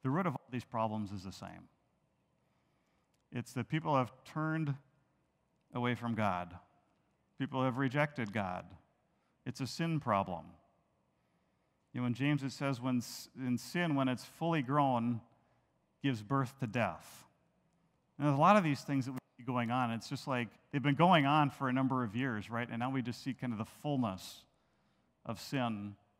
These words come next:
exploding in our midst. And a lot of it has become, it's just become ugly. It's dangerous, even vile. Some of it's not even appropriate to be talking about up here on a Sunday morning. It's kinda like a sin bomb has gone off in the country, right?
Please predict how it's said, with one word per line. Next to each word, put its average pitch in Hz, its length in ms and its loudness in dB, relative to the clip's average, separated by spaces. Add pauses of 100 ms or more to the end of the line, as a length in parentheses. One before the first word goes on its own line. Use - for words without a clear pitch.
(100)
exploding 117 520 -4
in 113 100 -2
our 113 80 -4
midst. 113 280 -4
And 117 80 -8
a 113 40 -8
lot 180 180 -2
of 262 120 -6
it 123 60 -4
has 113 120 -6
become, 123 360 -4
it's 131 140 -6
just 185 160 -10
become 156 300 2
ugly. 127 440 4 (1080)
It's - 100 -20
dangerous, 131 520 2
even 98 260 -4
vile. 113 420 2 (300)
Some 135 100 -4
of 127 80 -4
it's 123 140 -6
not 127 100 -2
even 123 160 -4
appropriate 123 460 -4
to 110 60 -12
be 113 100 -2
talking 127 400 -4
about 92 300 -4 (1000)
up 117 140 -8
here 131 180 0
on 117 80 0
a 113 80 -2
Sunday 117 300 -4
morning. 107 480 -4 (3250)
It's 123 160 -6
kinda 151 240 2
like 131 200 2
a 127 60 -4
sin 139 320 2
bomb 110 260 2
has 110 160 -4
gone 110 260 -2
off 101 240 -4
in 104 80 -8
the 104 80 -6
country, 101 380 -6
right? 101 280 -6